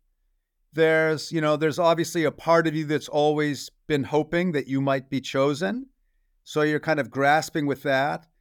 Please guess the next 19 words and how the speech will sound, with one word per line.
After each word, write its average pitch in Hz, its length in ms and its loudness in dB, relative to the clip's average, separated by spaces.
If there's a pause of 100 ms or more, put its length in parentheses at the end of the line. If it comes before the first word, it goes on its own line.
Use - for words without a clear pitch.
(280)
And 143 160 -4
then 165 420 0 (180)
for 160 140 -4
me, 196 520 2 (800)
as 143 180 2
a 156 80 -2
writer, 151 640 2 (180)
keenly 190 420 0
aware 151 580 2
of 127 160 -4
kind 143 180 -2
of 131 80 -4 (140)
how 156 160 0
lonely 151 520 0
and 127 120 -2
difficult 147 460 -2
the 131 120 -8
enterprise 143 640 0
is, 160 400 -2